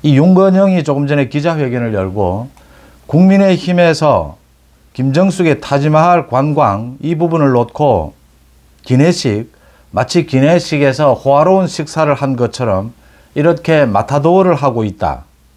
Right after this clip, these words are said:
그러면서 김정숙이 직접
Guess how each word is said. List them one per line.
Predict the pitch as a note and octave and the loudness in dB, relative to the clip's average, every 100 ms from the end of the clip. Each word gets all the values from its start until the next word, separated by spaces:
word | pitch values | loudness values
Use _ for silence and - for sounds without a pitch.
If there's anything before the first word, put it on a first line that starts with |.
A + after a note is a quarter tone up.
| _ _ | _ _
그러면서 | - D#3+ E3+ B2+ A#2+ F2+ G2 A#2+ _ _ - | -4 0 0 0 0 -2 -2 -8 _ _ -4
김정숙이 | A#2+ C3+ D#3 G3+ F#3+ E3 C#3+ | 2 4 4 2 0 -2 -4
직접 | - E3 E3 G3+ C3 A#2 | -4 -8 -2 0 2 0